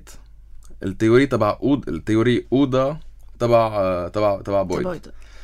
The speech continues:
Speaker 1: يلي هي إنه بدي شوف، بدي، بدي حلل، بدي أقرر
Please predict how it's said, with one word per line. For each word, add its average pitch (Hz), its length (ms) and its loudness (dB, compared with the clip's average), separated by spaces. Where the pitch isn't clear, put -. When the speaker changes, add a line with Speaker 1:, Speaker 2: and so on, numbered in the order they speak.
Speaker 1:
يلي 101 180 2
هي 117 140 8
إنه 104 140 0
بدي 95 220 -2
شوف، 135 460 -2
بدي، 95 460 2
بدي 90 240 -4
حلل، 135 500 2
بدي 92 260 -2
أقرر 131 460 2